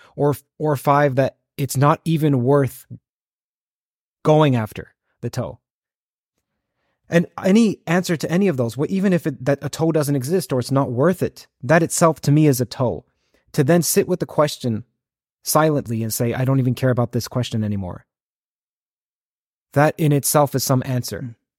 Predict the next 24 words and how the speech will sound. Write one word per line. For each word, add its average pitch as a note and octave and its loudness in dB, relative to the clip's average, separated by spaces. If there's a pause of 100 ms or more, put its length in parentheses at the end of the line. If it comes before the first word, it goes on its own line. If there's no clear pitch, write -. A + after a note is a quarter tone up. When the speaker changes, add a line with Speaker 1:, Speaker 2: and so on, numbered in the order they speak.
(440)
Speaker 1:
to D3+ 0
me. E3 2 (2250)
It - -10
may F3 2
be F3 0
that C#3+ 0 (360)
it's - -4
an D3 2
extremely E3 2
simple, C#3+ -2 (760)
it, - -20 (200)
it - -8
may E3 2
be. C#3 4 (200)
So - 0
here's C#3+ 2
something C3+ 2
Tolstoy A2+ -4
said, - -8 (440)
by G#2 -4
the F2+ -6
way. E2+ -8 (1900)
And C3 4
I'm, A#2+ 2